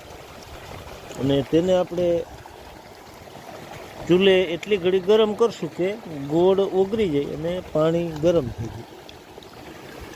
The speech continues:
જેથી કરી અને આમાં પણ કોઈ જો બેક્ટેરિયલ હોય તો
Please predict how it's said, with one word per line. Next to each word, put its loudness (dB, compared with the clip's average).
જેથી 4
કરી 4
અને 0
આમાં 2
પણ 0
કોઈ -2
જો -2
બેક્ટેરિયલ 0
હોય 2
તો -2